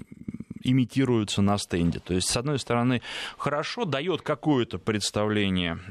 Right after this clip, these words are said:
о том, что будет в жизни, но при этом представление получается совершенно неполным. Два три два пятнадцать пятьдесят девять, э, телефон в студии, э, код Москвы четыре девять пять. Звоните, если, кстати, есть вопросы какие-то, которые касаются автомобилей, тоже задавайте, потому что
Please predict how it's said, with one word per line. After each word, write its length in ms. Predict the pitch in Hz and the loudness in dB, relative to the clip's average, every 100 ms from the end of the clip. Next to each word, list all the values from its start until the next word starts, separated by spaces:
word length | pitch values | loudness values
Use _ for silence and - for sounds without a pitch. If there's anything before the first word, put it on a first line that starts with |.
| 73 67 | -8 -2
о 200 | 95 95 | 0 0
том, 180 | - 104 | 2 0
что 160 | - 113 | 2 2
будет 260 | 120 123 | 2 2
в 60 | 123 | 0
жизни, 360 | 143 226 175 | 0 2 2
но 220 | 131 117 139 | 2 0 0
при 160 | 127 | -2
этом 220 | 127 113 | 0 0
представление 680 | 101 120 - 120 117 139 120 | 0 -2 -2 0 0 2 2
получается 640 | 95 95 95 104 104 - - - - - | 0 -2 -2 0 -2 -2 -8 -10 -14 -14
совершенно 680 | - 107 107 - 120 110 110 | -4 0 0 2 4 4 4
неполным. 800 | 113 113 123 123 110 87 62 - - - - - - | 2 4 4 2 0 0 0 -6 -10 -12 -12 -16 -2
Два 160 | 190 | -2
три 140 | 226 240 | 0 0
два 180 | 233 | 0
пятнадцать 380 | 131 120 160 - | 0 -2 -4 -2
пятьдесят 400 | 156 147 185 180 | 0 2 2 0
девять, 500 | 165 160 107 95 - - | 2 2 2 -2 -4 0
э, 220 | 101 98 | 2 2
телефон 400 | 113 120 139 131 | 2 0 2 0
в 40 | - | 0
студии, 720 | - 226 202 185 120 95 92 | 0 2 4 4 4 0 -4
э, 300 | - 95 95 90 | -4 0 0 0
код 160 | - 120 | -2 0
Москвы 260 | 104 - | 0 0
четыре 300 | 110 - 120 | -2 0 0
девять 280 | 113 139 143 | 2 2 2
пять. 220 | - 247 | 0 0
Звоните, 380 | 185 175 247 214 | 2 2 0 0
если, 160 | 170 - | -2 -2
кстати, 260 | - 156 | -4 0
есть 160 | 175 147 | 0 2
вопросы 380 | 151 160 175 - | 0 0 -4 -4
какие-то, 320 | 131 131 120 | -2 -2 -2
которые 280 | 117 123 117 | -2 -2 0
касаются 520 | 127 120 120 113 123 | 0 0 0 0 -2
автомобилей, 580 | 117 - 135 131 127 110 | -2 2 2 2 2 2
тоже 320 | 120 127 110 | 2 0 2
задавайте, 540 | 113 120 160 240 220 | 2 2 2 0 -2
потому 320 | - 123 127 135 | -4 0 2 0
что 200 | - | -2